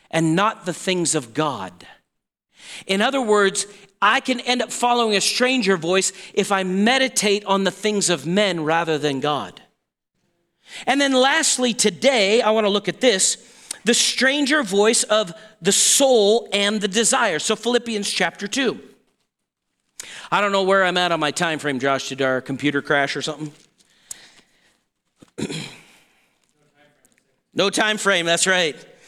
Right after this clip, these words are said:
We can go forever. There's no service after this one. I'm just teasing ya, mostly. Okay.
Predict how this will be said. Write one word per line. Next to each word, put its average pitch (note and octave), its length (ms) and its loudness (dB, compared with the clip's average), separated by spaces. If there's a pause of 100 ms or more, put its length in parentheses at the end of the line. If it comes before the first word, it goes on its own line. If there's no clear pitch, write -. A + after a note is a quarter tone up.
(280)
We F3+ 100 2
can F#3+ 80 -2
go E3+ 120 4
forever. D#3+ 500 2
There's C3+ 180 -2
no D#3+ 100 0
service C#3 340 0
after C3+ 220 -2
this A#2+ 180 -4
one. G#2 180 -8 (1200)
I'm A#2+ 100 -8
just B2+ 220 -4
teasing A2 320 -4
ya, A2 140 -2 (680)
mostly. A#2+ 540 -2 (680)
Okay. D#3+ 260 0